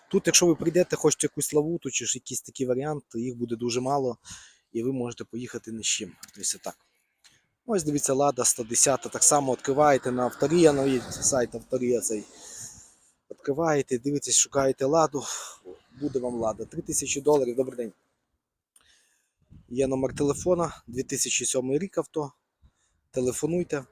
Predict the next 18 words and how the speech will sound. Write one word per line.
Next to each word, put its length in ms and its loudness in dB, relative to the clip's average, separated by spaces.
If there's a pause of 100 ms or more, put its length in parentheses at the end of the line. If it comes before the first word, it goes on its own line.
(140)
три 160 -2
тисячі 400 0
доларів 380 4
ціна 300 0 (640)
даного 320 -2
автомобіля. 680 -12 (760)
Ми 140 -10
йдемо 240 -12
далі. 260 -10 (3000)
Шкода 640 4
Румстер, 500 4
вона 180 2
вже 120 0
давненько 440 0
продається, 520 0
я 60 2
вам 100 -4
за, 220 -2